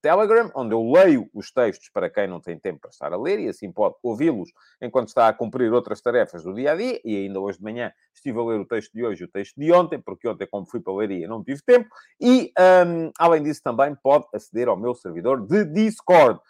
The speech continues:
onde vamos batendo bolas sobre futebol, sobre jornalismo, sobre aquilo que, hoje até, hoje de manhã até estávamos lá a falar, ah, do preço das viagens de autocarro entre as grandes cidades em Lisboa. Portanto, aí fala-se daquilo que nós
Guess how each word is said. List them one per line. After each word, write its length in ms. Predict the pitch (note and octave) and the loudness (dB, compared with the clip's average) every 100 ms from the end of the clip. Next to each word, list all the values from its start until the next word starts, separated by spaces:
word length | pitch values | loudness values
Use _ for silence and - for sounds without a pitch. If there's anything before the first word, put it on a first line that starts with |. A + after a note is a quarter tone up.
| _ | _
onde 300 | - F#3+ F#3 | 2 4 2
vamos 280 | B2 D#3 D3+ | 2 0 0
batendo 400 | F#2+ G2+ C3 G#2 | -4 -4 -4 -4
bolas 380 | E2 A#2+ A#2 A#2 _ _ | 2 2 2 -4 _ _
sobre 440 | _ C3 C3+ C3 C3+ _ _ - | _ 0 0 0 -6 _ _ -18
futebol, 560 | A#2 - F#2+ B2 A#2+ _ _ | -18 0 4 4 2 _ _
sobre 420 | - B2+ B2 A#2+ _ | -2 -2 -2 -6 _
jornalismo, 640 | - D#2+ D2 F2+ A#2+ A2 G2 | -20 -18 -12 -8 -8 -8 -8
sobre 340 | - C#3+ C3+ - | -2 0 -2 -8
aquilo 500 | G#2+ _ D3 C#3+ A#2 | -10 _ -2 -2 -6
que, 320 | - C3+ C#3+ - _ - | -4 -2 -2 -6 _ -10
hoje 200 | B2 C#3+ | -8 -10
até, 240 | - D3 | -8 -6
hoje 180 | B2+ C3 | -6 -8
de 60 | A#2 | -8
manhã 240 | A2+ C3+ | -12 -12
até 140 | C3 B2 | -10 -8
estávamos 420 | C3 A#2 A2+ G#2 | -4 -4 -6 -2
lá 180 | B2 A2 | 0 0
a 40 | |
falar, 380 | - G2 A#2 A#2+ _ _ - | -2 0 0 -2 _ _ -2
ah, 360 | A2+ G#2+ G2+ | 2 4 2
do 140 | G2 A2 | -2 -6
preço 300 | A2 A#2+ - | -4 -4 -4
das 160 | A2 F2 | -8 -4
viagens 380 | A2+ G#2+ G#2+ | -2 0 -2
de 60 | F#2 | 0
autocarro 680 | A2+ G2+ - G2+ G#2 F#2+ F#2+ | 0 0 0 2 2 0 -6
entre 180 | F2 F#2+ | -6 -10
as 100 | F2 | -6
grandes 300 | G2 F2+ - | -4 -6 -8
cidades 320 | F#2 F2 D#2+ | -4 -4 -4
em 100 | E2 | -10
Lisboa. 320 | D#2 - A1+ | -12 -12 -12
Portanto, 280 | - G#3+ G#3+ | -10 -10 -6
aí 280 | A3+ A#3 A3 | -6 -6 -4
fala-se 400 | G#3 G3 F#3 - | -2 -2 -2 -8
daquilo 300 | D3+ E3 D3+ | -8 -8 -8
que 100 | A#2+ | -4
nós 200 | C#3 | -4